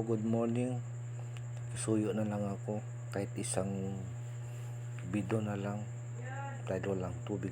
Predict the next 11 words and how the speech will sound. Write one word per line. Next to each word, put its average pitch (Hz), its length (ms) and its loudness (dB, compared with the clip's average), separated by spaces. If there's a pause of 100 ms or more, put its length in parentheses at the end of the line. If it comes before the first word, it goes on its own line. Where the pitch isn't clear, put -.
talaga 92 320 0
masyadong. 92 560 -2 (640)
Ito 110 80 4
po - 160 4
yung - 160 4
suki 98 400 2
ko. 117 240 2 (2250)
Binigyan 104 480 4
ako 101 160 0
ng 92 160 0
isang 92 320 2